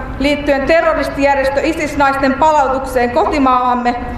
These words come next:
ja vieläpä oikein ulkoministerin charterlennolla.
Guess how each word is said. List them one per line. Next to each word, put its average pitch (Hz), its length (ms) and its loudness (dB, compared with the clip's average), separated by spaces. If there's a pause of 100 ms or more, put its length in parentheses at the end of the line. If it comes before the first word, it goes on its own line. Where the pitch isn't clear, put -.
(200)
ja 269 100 2
vieläpä 311 380 2
oikein 277 600 0
ulkoministerin 277 1120 0
charterlennolla. 262 1000 2